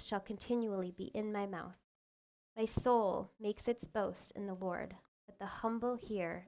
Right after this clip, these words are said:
and be glad. O magnify the Lord with me, and let us exalt his name together. I sought the Lord, and he answered me, and delivered me from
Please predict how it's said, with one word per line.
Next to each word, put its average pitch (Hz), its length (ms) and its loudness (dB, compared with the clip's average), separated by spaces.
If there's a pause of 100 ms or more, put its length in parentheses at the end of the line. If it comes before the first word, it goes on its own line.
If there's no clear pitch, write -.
and 190 140 -10
be 185 100 -4
glad. 175 520 -4 (680)
O 226 80 0
magnify 226 840 4
the 190 120 -2
Lord 190 420 0
with 180 200 -4
me, 190 400 -6 (120)
and 196 120 -2
let 190 120 6
us 202 120 0
exalt 196 540 2 (140)
his 208 240 -6
name 185 440 -2 (280)
together. 185 540 -6 (1000)
I 226 100 4
sought 233 460 4
the 285 80 6
Lord, 185 480 2
and 208 100 -2
he 240 400 0 (100)
answered 208 440 -2
me, 185 240 -8 (360)
and 220 120 -6
delivered 226 500 6
me 175 300 -6
from 202 180 -6